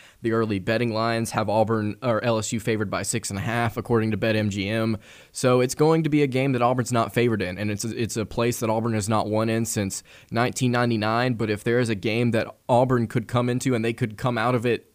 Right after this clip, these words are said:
the, the, the upset team, I think it's against L S U. Uh, Auburn may have one of the deepest secondaries in all of college football. L S U is going to force themselves to throw, throw the ball behind an average offensive line because they can't run the football, uh, effectively.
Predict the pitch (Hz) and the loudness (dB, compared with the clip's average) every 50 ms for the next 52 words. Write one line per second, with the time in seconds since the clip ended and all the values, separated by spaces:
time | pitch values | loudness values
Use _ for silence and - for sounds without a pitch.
0 | 135 - _ _ - 135 120 117 110 110 113 117 123 117 104 117 113 107 104 104 | -20 -20 _ _ -12 -6 -4 -4 -2 -4 -4 -6 -6 -4 -4 -2 -2 -2 -2 -4
1 | 101 107 113 113 110 113 113 - - 151 143 139 - - 156 147 151 151 147 147 | -4 -2 -2 0 0 -2 -2 0 0 0 0 0 -2 -4 -2 -2 -2 -2 -4 -6
2 | - - - 113 110 - 143 123 123 107 - 104 104 107 101 - 113 101 98 95 | -6 -4 -4 -2 -2 -2 -2 -2 -2 -4 -4 -4 -4 -4 -4 -2 -2 0 0 0
3 | 92 - - 95 101 98 - _ _ _ _ _ _ _ _ _ _ - 110 110 | -2 -4 -6 -6 -6 -8 -12 _ _ _ _ _ _ _ _ _ _ -8 -4 -4
4 | 104 101 - - 123 123 127 131 127 120 117 - - - 117 117 120 127 123 127 | -2 0 2 2 2 4 4 4 2 2 0 -2 -4 -4 0 0 2 4 4 4
5 | 131 117 127 123 120 107 104 104 117 113 - 117 - - 123 120 - 120 117 120 | 2 2 2 0 0 -2 -2 -2 -2 -2 -2 -2 -2 -2 -2 0 0 0 0 2
6 | 120 123 123 110 120 113 110 113 117 107 - - 120 110 110 110 - - - 127 | 2 2 0 0 0 0 0 0 0 -2 -2 -2 -2 0 -2 -2 -4 -2 -2 -2
7 | - - - 127 127 139 135 - _ _ _ - - 113 117 110 101 135 127 120 | -2 -2 -2 -2 -2 -2 -4 -6 _ _ _ -10 -4 -4 -4 -2 0 -2 -2 0
8 | - 131 123 123 113 113 - - - 120 120 120 - - 123 117 - - 120 117 | 0 0 0 0 -2 -4 -6 -4 -2 -2 -2 -2 -2 -4 -4 -4 -2 -2 -2 -2
9 | 120 - - - - 120 117 117 117 113 - - 139 127 - - 131 120 120 120 | -2 -2 -4 -4 0 2 0 0 0 -4 -6 -8 -8 -8 -6 -2 0 0 2 0
10 | 113 117 117 117 113 117 107 117 113 107 110 107 104 110 107 117 110 104 113 107 | 0 0 0 0 0 0 0 0 -2 -2 -2 -2 -2 -2 -2 -2 -2 -2 -2 -2
11 | 104 - 123 110 117 107 104 104 107 110 107 104 120 107 104 113 107 98 - 127 | -2 -4 -6 -6 -4 -4 -4 -4 -4 -4 -6 -6 -6 -6 -6 -6 -6 -4 -4 -4
12 | 120 113 - 120 117 113 110 104 - - 107 101 - 107 101 101 107 120 - - | -4 -4 -2 -2 -2 -2 -2 -2 -2 -2 -4 -2 -2 -2 0 0 0 -2 -4 -8
13 | - - - - - _ - 120 110 101 120 113 101 - 104 98 - - 101 92 | -20 -20 -20 -20 -16 _ -4 -2 -2 0 0 -2 0 0 0 -2 -2 -4 -6 -4
14 | 101 101 104 110 | -2 -2 -2 -4